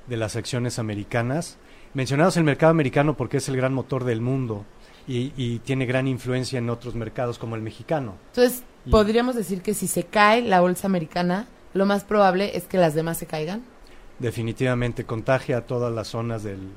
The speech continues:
Speaker 1: del planeta, desde Asia, Europa y obviamente Latinoamérica, ¿no?
Speaker 2: ¿Es más fuerte la americana que la china?
Speaker 1: ¿Como bolsa?
Speaker 2: Sí.
Speaker 1: Yo digo que como influencia sí.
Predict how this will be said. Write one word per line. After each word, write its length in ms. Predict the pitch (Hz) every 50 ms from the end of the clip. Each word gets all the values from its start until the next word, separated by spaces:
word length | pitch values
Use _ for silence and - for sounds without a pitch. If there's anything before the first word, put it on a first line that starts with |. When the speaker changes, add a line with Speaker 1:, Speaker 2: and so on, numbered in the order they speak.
| 110 113
Speaker 1:
del 120 | 107 104
planeta, 460 | 101 - 110 104 110 110 107 - 110 98
desde 340 | 104 104 92 98 101 104
Asia, 500 | 107 120 120 - - 147 160 175 156 117 - -
Europa 540 | 110 104 107 110 113 113 - - 127 131 127 127
y 200 | 113 104 107 104 98 110
obviamente 460 | 120 113 110 117 113 110 107 104 123 107
Latinoamérica, 680 | 104 101 - 104 104 101 104 104 98 101 - - 92
¿no? 60 | 92 - - -
Speaker 2:
¿Es 160 | - 254 233
más 160 | 285 320 320 -
fuerte 240 | 277 - - 262
la 60 | 247 220
americana 380 | 190 165 160 - 180 170 185 175
que 80 | -
la 120 | 165 151 139
china? 360 | - - 160 151 160 214 240 - - - - - - - - - - - - - - - - - - - - -
Speaker 1:
¿Como 220 | - 123 117 117 113
bolsa? 360 | 120 123 123 - 196 220 208 - - -
Speaker 2:
Sí. 220 | - 180 165 143 - - - - - - - - - -
Speaker 1:
Yo 140 | 151 143 147
digo 220 | 156 170 170 165 -
que 120 | - 120 -
como 180 | 127 120 120
influencia 520 | 120 117 - - 147 147 151 - - 135 120
sí. 220 | - - 110 98